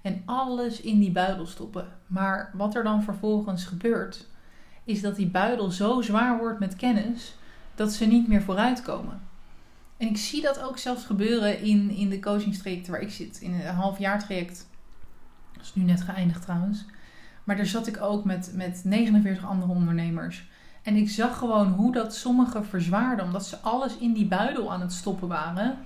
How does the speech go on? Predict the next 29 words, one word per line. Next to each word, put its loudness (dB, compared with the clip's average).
En 2
maar 6
zwaarder 2
en 2
zwaarder 2
werden. -2
En 4
uiteindelijk 2
moesten 2
ze -4
stoppen. -4
En -2
kunnen 0
ze 0
nu 6
even 0
helemaal 4
geen 0
coach 0
of -6
wat -2
meer -2
hebben. 2
Want -4
ze -6
hebben -4
al 0
die 0
kennis. -4